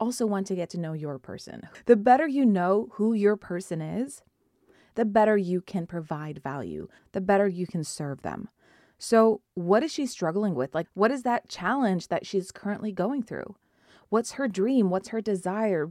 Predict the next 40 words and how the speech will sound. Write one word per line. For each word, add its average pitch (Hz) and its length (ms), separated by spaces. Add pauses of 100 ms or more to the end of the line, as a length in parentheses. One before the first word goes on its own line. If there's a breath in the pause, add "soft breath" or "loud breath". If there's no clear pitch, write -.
What's 240 220
her 247 180
mindset 202 540
like? - 360 (260)
Who 262 180
is 277 120
she? - 300 (300)
And 220 120
not 247 200
like, 185 340
you 190 100
know, 139 340 (300 soft breath)
she's - 220
twenty-five, 170 840
she 147 160
lives 151 200
in 180 80
New 190 80
York, 151 580
she's, 143 400 (460 soft breath)
you 175 120
know, - 260 (340)
grew 170 240
up 175 180
in 175 120
a 175 80
wealthy 160 320
family 151 500
or 147 240
none 269 500
of 349 100
that, 302 180
like, 196 180
demographic 160 640
stuff, - 300
but, 180 120
like, 190 180
really 233 280
her 220 120
psychographics. - 1300